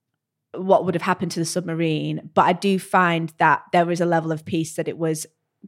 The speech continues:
pretty quick after they went and submerged. It was, they wouldn't have even known it happened.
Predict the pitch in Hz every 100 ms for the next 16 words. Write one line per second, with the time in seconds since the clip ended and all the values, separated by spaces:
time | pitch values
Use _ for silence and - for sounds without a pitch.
0 | - - 262 - - 196 - - 180 165
1 | 165 156 156 156 - 170 156 - 156 151
2 | 151 151 147 - 160 185 170 170 - _
3 | _ _ _ _ - 208 202 202 202 175
4 | 170 165 160 156 151 156 147 151 156 156
5 | 143